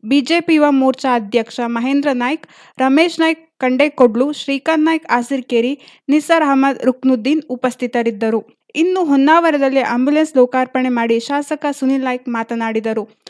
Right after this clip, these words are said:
ಹೊನ್ನಾವರ ಹಾಗೂ ಸುತ್ತಮುತ್ತಲಿನ ಗ್ರಾಮದವರಿಗೆ ಸಹಾಯವಾಗುವಂತೆ ಆಕ್ಸಿಜನ್ ವ್ಯವಸ್ಥೆ ಇರುವ ಉಚಿತ ಆಂಬ್ಯುಲೆನ್ಸ್ ಸೇವೆಯನ್ನು ಪ್ರಾರಂಭಿಸಿದ್ದೇವೆ. ಸ್ವ್ಯಾಬ್ ಟೆಸ್ಟಿಂಗ್, ಕೋವಿಡ್ ತುರ್ತು ಪರಿಸ್ಥಿತಿಗಳ ನಿರ್ವಹಣೆಗಾಗಿ ದಿನದ ಇಪ್ಪತ್ನಾಲ್ಕು ಗಂಟೆಗಳ ಕಾಲ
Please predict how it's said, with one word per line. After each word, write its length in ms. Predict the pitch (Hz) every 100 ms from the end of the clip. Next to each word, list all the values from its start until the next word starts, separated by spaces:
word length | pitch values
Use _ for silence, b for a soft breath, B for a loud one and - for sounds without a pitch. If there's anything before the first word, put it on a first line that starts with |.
| B B
ಹೊನ್ನಾವರ 480 | 277 277 330 359 381
ಹಾಗೂ 280 | 349 294 262
ಸುತ್ತಮುತ್ತಲಿನ 760 | 254 262 320 302 254 240 240 240
ಗ್ರಾಮದವರಿಗೆ 920 | 226 233 254 254 240 226 233 233 220
ಸಹಾಯವಾಗುವಂತೆ 1000 | 226 247 254 311 349 285 233 233 226 226
ಆಕ್ಸಿಜನ್ 640 | - 233 262 294 269 311 277
ವ್ಯವಸ್ಥೆ 460 | 233 240 - 247
ಇರುವ 240 | 233 226 240 226 B B -
ಉಚಿತ 320 | 311 349 339 320 -
ಆಂಬ್ಯುಲೆನ್ಸ್ 480 | 247 262 294 302
ಸೇವೆಯನ್ನು 360 | 277 240 233 233
ಪ್ರಾರಂಭಿಸಿದ್ದೇವೆ. 960 | 226 233 233 233 226 226 202 214 208 202 B B B -
ಸ್ವ್ಯಾಬ್ 360 | - 294 311
ಟೆಸ್ಟಿಂಗ್, 440 | 330 311 - 320 320
ಕೋವಿಡ್ 380 | 269 269 339
ತುರ್ತು 280 | - 277 277
ಪರಿಸ್ಥಿತಿಗಳ 560 | 247 240 240 240 240 240
ನಿರ್ವಹಣೆಗಾಗಿ 840 | 233 233 262 285 269 240 226 226 233
ದಿನದ 220 | 302 302
ಇಪ್ಪತ್ನಾಲ್ಕು 600 | 294 247 - 294 302 277
ಗಂಟೆಗಳ 400 | 247 240 240 240
ಕಾಲ 300 | 240 233 226